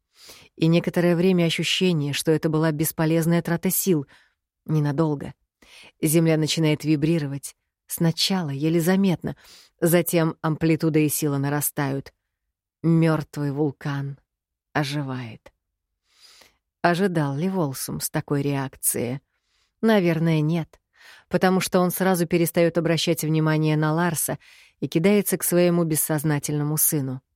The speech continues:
Ларс рявкает, и Лори взмывает вверх. Мы находимся у выхода из кратера, когда под нами в самом центре раскрывается отверстие,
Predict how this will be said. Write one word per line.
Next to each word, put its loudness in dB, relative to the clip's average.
Ларс 2
рявкает, 0
и 4
Лори 4
взмывает 2
вверх. -4
Мы 4
находимся 2
у 6
выхода 0
из 0
кратера, -2
когда 0
под -2
нами 0
в -12
самом 0
центре 0
раскрывается 0
отверстие, 0